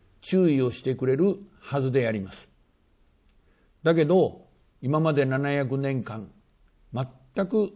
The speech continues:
そういう大聖人様が、その現在ここにいて、そして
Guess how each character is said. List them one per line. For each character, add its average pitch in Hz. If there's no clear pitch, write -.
そ 147
う 139
い 135
う 139
大 139
聖 143
人 123
様 117
が、 165
そ 139
の 147
現 147
在 123
こ 117
こ 139
に 131
い 120
て、 -
そ -
し -
て 156